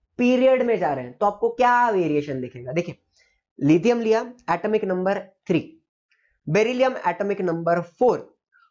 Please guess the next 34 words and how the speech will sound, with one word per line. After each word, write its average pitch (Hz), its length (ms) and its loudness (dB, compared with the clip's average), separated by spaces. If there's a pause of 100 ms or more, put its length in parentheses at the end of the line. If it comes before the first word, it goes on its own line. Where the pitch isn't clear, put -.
(140)
बोरॉन 247 540 2 (140)
एटॉमिक 190 380 -2
नंबर 151 420 -2 (240)
फ़ाइव। 151 240 -2 (400)
मुझे 226 280 4
बताइए 214 500 2
देखकर, 233 480 -2 (380)
एटॉमिक 226 400 -2
साइज 214 500 -2 (120)
कम 233 140 2
हो 220 160 0
रही 214 160 0
है 214 200 -8
जैसे 165 240 2
हम 214 100 4
लेफ्ट 185 280 2
to 208 60 4
राइट 196 180 -2
जा 185 120 -2
रहे 180 100 -8
हैं। 226 80 -20 (880)
तो 233 60 -2
पहली 247 280 0
बात, 214 320 -2
पहला 208 200 4
पॉइंट, 180 360 -4
एटॉमिक 214 340 0
साइज 170 340 0
will 247 180 2 (160)
decrease। 139 480 -8 (1040)
जितना 254 600 2
साइज 240 540 -2
छोटा 180 320 0
होगा 175 480 2